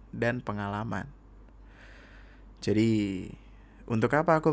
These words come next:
harus menyesal atas pelajaran-pelajaran baru yang sudah dengan hebat ku dapatkan? Kemudian, mulai dari hari ini,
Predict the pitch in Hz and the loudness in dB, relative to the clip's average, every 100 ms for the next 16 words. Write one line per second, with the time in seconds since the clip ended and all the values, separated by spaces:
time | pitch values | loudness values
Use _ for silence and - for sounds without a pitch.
0 | 151 139 135 131 - - - - - 131 | 0 0 0 -2 -6 -8 -10 -10 -4 -2
1 | 131 - 135 139 135 135 131 131 - 123 | -2 -2 0 0 -2 -2 -2 -2 -2 0
2 | 113 117 117 123 120 107 110 113 113 107 | 2 2 2 0 -2 0 0 0 0 0
3 | 107 117 113 107 104 - 117 110 123 104 | 0 0 0 -2 -6 -4 -2 -2 -2 -2
4 | 107 110 107 110 113 - 101 104 107 - | -2 0 0 -2 -2 -4 -6 -6 -8 -8
5 | 117 143 - - - - - - - - | -10 -10 -16 -20 -20 -20 -20 -20 -20 -20
6 | - - - - - - - - - - | -20 -20 -20 -20 -20 -20 -20 -20 -20 -20
7 | - - - - - - - - 120 104 | -18 -20 -20 -20 -20 -20 -20 -4 2 4
8 | 101 110 113 107 98 - - - 117 120 | 4 4 4 2 -2 -8 -12 -4 4 8
9 | 123 113 113 113 110 131 147 113 | 8 6 4 2 2 0 0 -2